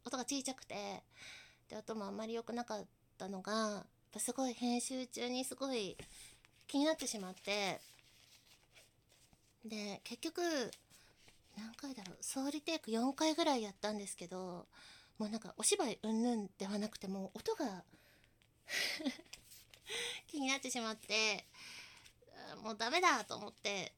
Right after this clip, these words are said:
ちょっと新しいマイクを買ってしまいました。はい。<laughs> なので、結局、もう一回全部、あの、フルで撮り直して、あの、はい、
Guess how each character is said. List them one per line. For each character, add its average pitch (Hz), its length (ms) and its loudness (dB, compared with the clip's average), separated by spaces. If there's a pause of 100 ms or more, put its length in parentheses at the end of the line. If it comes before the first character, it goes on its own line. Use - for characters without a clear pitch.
ち - 100 -4
ょ 196 40 2
っ 190 40 -2
と 247 60 2
新 285 80 2
し 370 140 2
い 294 40 2
マ 233 120 0
イ 220 40 -2
ク - 80 -6
を - 40 -8
買 190 120 -12
っ - 20 -20
て - 60 -8
し - 80 -2
ま 226 80 -2
い 226 60 -4
ま 233 100 -4
し 233 60 -6
た。 - 140 -8 (420)
は 214 80 0
い。 190 140 -4 (640)
<laughs> - 760 -10
な 330 100 -2
の 302 120 0
で、 214 300 0
結 269 180 -2
局、 269 180 2 (500)
も 269 80 6
う - 20 6
一 269 60 2
回 262 220 8
全 262 200 2
部、 196 180 -6 (500)
あ 156 60 -8
の、 151 120 -8
フ - 120 -8
ル 220 100 -4
で 151 160 -4 (480)
撮 240 120 -6
り 202 80 -2
直 190 220 -2
し - 100 -12
て、 403 400 2 (880)
あ - 40 -6
の、 117 380 -10 (1600)
は 202 120 -2
い、 175 160 -4